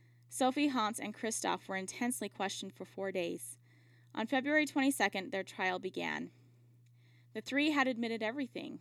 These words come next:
therefore no witnesses were involved. The judge sent to preside over their trial gave them zero chance of innocence,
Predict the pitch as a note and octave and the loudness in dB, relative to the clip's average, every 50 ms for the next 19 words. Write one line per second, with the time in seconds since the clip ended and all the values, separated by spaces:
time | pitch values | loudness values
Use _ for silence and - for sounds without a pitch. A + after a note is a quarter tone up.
0 | - - - G#3+ G#3+ G#3+ - A#3 A3+ A3 A3 G#3+ G#3 A3 G3+ A3+ A#3+ - B3 - | -10 -4 0 0 0 2 2 2 2 2 2 0 -2 -2 -2 -4 -4 -4 -4 -4
1 | - F3 E3+ - - F#3+ F#3 F#3+ F#3+ F3 G3 G#3+ G3+ E3+ D#3+ - - - - - | -4 -6 -6 -6 -6 -6 -6 -6 -4 -2 0 0 0 0 -2 -6 -12 -18 -20 -20
2 | - - - - _ _ _ - - - _ _ - - G#3+ G3 A3+ A#3+ B3+ C4+ | -20 -20 -20 -20 _ _ _ -20 -20 -20 _ _ -2 -2 0 4 6 6 6 6
3 | C4 - - A#3 A#3+ A#3+ - - - - - - - - _ - - - B3+ B3 | 4 0 0 0 0 0 -2 -6 -8 -10 -12 -16 -20 -20 _ -12 -8 -6 -6 -4
4 | - B3+ A3+ G3+ G3+ F#3 F#3+ G3 G3 - - A3 A#3 A#3 A#3+ A#3 A#3 A#3+ B3+ C4 | -4 -4 -2 0 2 2 2 2 0 -2 -4 -4 -2 -2 -2 -2 -2 -2 -2 -2
5 | B3+ - - - - - F3+ G3 B3 C#4+ D4 - _ - G3+ G3+ G3 G#3+ G3+ F#3+ | -4 -4 -6 -6 -4 -2 0 0 0 -2 -4 -6 _ -2 -2 -2 0 -2 -6 -6
6 | F3+ G3 G#3+ A3+ B3 A#3+ G#3+ - - A3 G#3 G#3 G3+ - F3+ - - F#3 F#3 F3+ | -6 -4 -2 -2 -2 -2 -4 -6 -6 -6 -4 -6 -6 -8 -10 -8 -8 -6 -6 -6
7 | - - F#3+ F#3+ - - - - | -6 -6 -6 -8 -8 -8 -10 -10